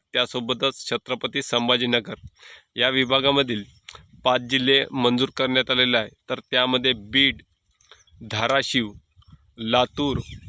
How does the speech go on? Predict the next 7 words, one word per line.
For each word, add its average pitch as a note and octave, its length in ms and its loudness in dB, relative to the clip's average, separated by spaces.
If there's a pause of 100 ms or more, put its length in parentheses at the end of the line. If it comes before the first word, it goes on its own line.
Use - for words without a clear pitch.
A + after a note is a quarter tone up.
(160)
परभणी C3 500 2 (120)
आणि B2+ 200 2
नांदेड. B2+ 500 0 (500)
बीडमध्ये D3 680 4 (500)
आठ C3+ 280 2
लाख C#3+ 240 2
शेतकऱ्यांना C#3 880 2